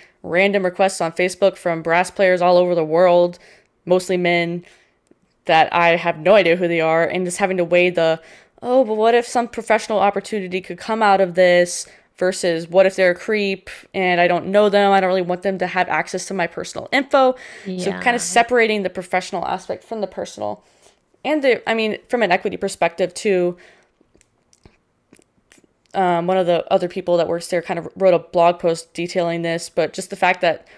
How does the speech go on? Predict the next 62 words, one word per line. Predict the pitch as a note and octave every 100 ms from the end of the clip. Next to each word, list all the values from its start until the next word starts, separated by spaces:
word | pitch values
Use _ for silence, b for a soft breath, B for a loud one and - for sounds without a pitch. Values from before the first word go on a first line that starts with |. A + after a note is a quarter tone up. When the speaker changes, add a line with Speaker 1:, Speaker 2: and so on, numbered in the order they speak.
| b
Speaker 1:
with | G#3
the | -
gig | F3+ F3
economy, | F3 F#3+ F#3
it's | E3
so | - F3
much | F3 E3+
about | E3 D3
what | E3+ -
you, | E3 E3 _ - -
uh, | E3+
who | E3+ A3+
you | G3
know, | F3+ F3 E3+ E3+ E3+
where | - F#3+
you | F#3+
went | F3+ F#3
to |
school, | - - E3+ E3+
you | E3+
know, | E3+
if | F#3
you |
went | F3+ F3
to |
a | E3+
great | E3+ D#3+
school, | - G3 F3+ F3 F3 B B B B -
um, | E3+ D#3 D3+ D#3 - _ _ _
and | F3+
you | F3
know | E3+ E3 E3 E3 -
people | G3 -
from | F3 F3
that, | F#3+ F#3
that | F#3+
really | F3+ F3+
helps | F3 F3 -
you | F#3
with | E3+ -
gigs, | F#3+ F3+ F3+ - -
get, | E3+ E3 - F#3
getting | F#3
gigs. | E3 E3 E3
And | F#3
oftentimes | G#3+ A3 G#3 G3+ F3+ F3 B B B B _
to | -
go | F3+ D4
to | C4+
a |
great | G#3 F#3
school, | - F3+ F3+ F3+ - -
many | G#3+
conservatories | G#3+ G#3 G#3+ F3+ F#3+ E3+
are | D#3+
expensive, | - A#3+ A#3 B3 G3+
don't | F#3
have | F#3+ E3+
a |
lot | F3 F3
of |
scholarship. | - F3+ F3+ F3 F3 E3